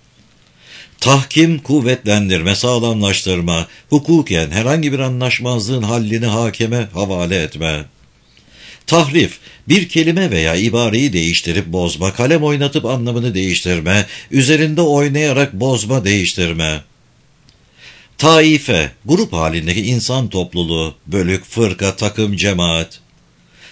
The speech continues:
Tasallut, rahat vermeyecek, bıktıracak, sıkıntı verecek şekilde üstüne düşme, sataşma, musallat olma. Tasfiye, arıtma, arıtım, arıtılma, saflaştırma, saflaştırılma,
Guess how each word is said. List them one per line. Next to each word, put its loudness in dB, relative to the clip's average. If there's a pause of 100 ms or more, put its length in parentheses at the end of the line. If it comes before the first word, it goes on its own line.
(100)
Tasallut, 2 (340)
rahat 0
vermeyecek, 0
bıktıracak, -2
sıkıntı -2
verecek 0
şekilde -2
üstüne -2
düşme, -2
sataşma, -2
musallat -2
olma. -4 (960)
Tasfiye, 2 (320)
arıtma, 2
arıtım, 0
arıtılma, 0
saflaştırma, 0
saflaştırılma, 0